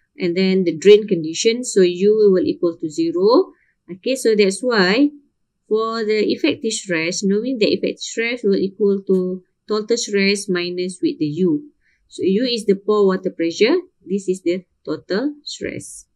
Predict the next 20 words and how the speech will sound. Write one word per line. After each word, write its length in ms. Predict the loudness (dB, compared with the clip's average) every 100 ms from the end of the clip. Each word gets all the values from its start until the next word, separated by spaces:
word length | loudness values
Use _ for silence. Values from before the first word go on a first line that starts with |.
| _ _ _ _ _ _ _ _ _ _ _ _ _ _ _ -8
And 160 | -4
this 200 | 0 0
is 120 | -2 -2
the 280 | -2 -2 -6 _ _ _ _ -8
effective. 800 | -6 -6 -6 -8 _ -10 -10 _ _ _ _ _ _ _ _ _ _ _ _ _ _ _ _ _ _ _ _ _ _ _ _ _ _ _ _ _ _ _ _ _ _ _ _
So 240 | -4 2 2
once 260 | 2 0
you 100 | 0
have 160 | -2 -2
U 200 | -2 0
equal 460 | 0 -2 2 0
to 180 | 2 0
zero, 480 | 0 -2 2 4 4
what 300 | 4 0 0
you 180 | 0 0
have 220 | -2 -2
at 180 | -2 -2
the 240 | -2 0
end 120 | -2 -2
is 460 | -4 -2 -4 -6